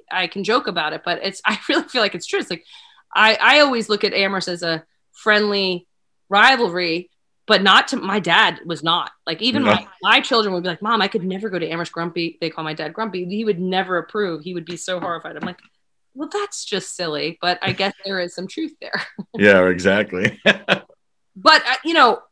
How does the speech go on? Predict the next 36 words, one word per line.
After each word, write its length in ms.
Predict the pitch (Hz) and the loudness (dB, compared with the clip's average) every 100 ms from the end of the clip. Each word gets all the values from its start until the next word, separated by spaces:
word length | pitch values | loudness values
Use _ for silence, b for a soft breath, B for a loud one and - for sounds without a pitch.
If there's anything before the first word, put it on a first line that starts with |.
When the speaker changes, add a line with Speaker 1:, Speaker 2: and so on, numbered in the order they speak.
| _ - | _ 0
Speaker 1:
I 60 | |
think 240 | 247 330 330 | 0 0 0
that 80 | 285 | 4
I 120 | 240 | 6
always 280 | 226 226 226 | 6 4 2
had 240 | 226 208 | 0 0
this 180 | 196 180 - | 0 -6 -4
image 320 | 220 202 185 | -4 -4 -4
of 160 | 170 | -6
Williams, 480 | 180 240 247 196 185 | -2 0 2 0 -4
and 140 | 190 196 | -4 -4
then 140 | 180 | -2
my 140 | 180 175 | -2 -2
brother 300 | 202 202 190 | 0 0 -2
kinda 240 | 202 185 | -4 -4
shattered 460 | - 214 190 180 180 | -4 -2 0 -2 -2
that 180 | 170 185 | -4 -2
image, 320 | 202 175 - | -4 -4 -6
making 260 | 180 180 175 | -8 -6 -8
it 120 | - | -8
seem 140 | 190 | -8
like, 160 | 175 - | -8 -6
"Oh, 140 | 262 233 | -4 -2
this 200 | 220 277 | -2 -4
is 140 | 320 | -10
a 60 | - | -10
place 360 | 202 165 160 - | -6 -6 -6 -8
I 100 | 180 | -8
could 160 | 175 175 | -8 -8
go 280 | 170 165 - | -6 -6 -8
and 320 | 160 156 - | -10 -12 -14
flourish 500 | 208 180 170 160 - | -8 -4 -4 -6 -10
and, 340 | 170 170 175 _ _ _ _ - | -10 -10 -14 _ _ _ _ -10
and, 280 | 160 156 - - _ _ _ _ _ _ - | -10 -10 -14 -20 _ _ _ _ _ _ -16
and, 240 | 175 160 151 | -12 -10 -10
um, 400 | 120 - - | -14 -18 -20